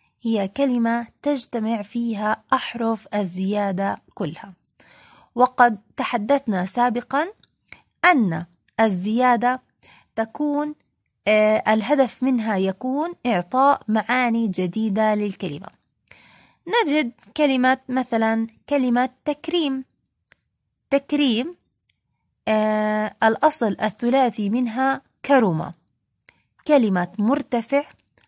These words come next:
الأصل الثلاثي منها رفع. كلمة عالم الأصل الثلاثي منها علم. كلمة معلومات أيضا الأصل الثلاثي منها أيضا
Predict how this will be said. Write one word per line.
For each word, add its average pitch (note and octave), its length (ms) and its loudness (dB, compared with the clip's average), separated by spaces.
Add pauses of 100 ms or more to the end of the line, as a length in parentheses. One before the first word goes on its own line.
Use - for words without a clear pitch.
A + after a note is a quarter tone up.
(140)
الأصل G#3+ 380 0
الثلاثي A3+ 720 -2
منها A#3+ 600 -2
رفع. F#3 540 -2 (840)
كلمة G3+ 500 0
عالم A3+ 720 4 (400)
الأصل B3 640 0
الثلاثي G#3 720 -2
منها G#3 600 -4
علم. F3 540 0 (640)
كلمة A3 440 2
معلومات A3+ 680 0
أيضا B3+ 320 0 (220)
الأصل B3+ 640 0 (160)
الثلاثي A3 800 -2
منها G#3+ 600 -2 (320)
أيضا G3+ 520 0